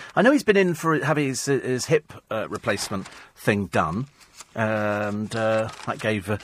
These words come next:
gave Ruth a bit of a respite, I suppose. Uh, then he had to apologise the other day because, uh, Paddy Doherty, the, uh, the gypsy cage-fighting person who was very friendly with the Speaker's wife, Sally the Burke, uh, he was on there and he swore.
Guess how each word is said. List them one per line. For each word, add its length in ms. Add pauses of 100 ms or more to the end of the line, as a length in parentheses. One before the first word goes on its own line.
(140)
gave 240
Ruth 180
a 40
bit 100
of 60
a 60
respite, 560
I 80
suppose. 480 (400)
Uh, 180
then 140
he 40
had 180
to 60
apologise 800 (420)
the 80
other 140
day 180
because, 760 (100)
uh, 380
Paddy 320
Doherty, 480
the, 340
uh, 60
the 100
gypsy 420
cage-fighting 960 (300)
person 260
who 20
was 100
very 140
friendly 380
with 140
the 40
Speaker's 520
wife, 260
Sally 300
the 100
Burke, 420 (460)
uh, 440
he 140
was 140
on 80
there 120
and 100
he 40
swore. 440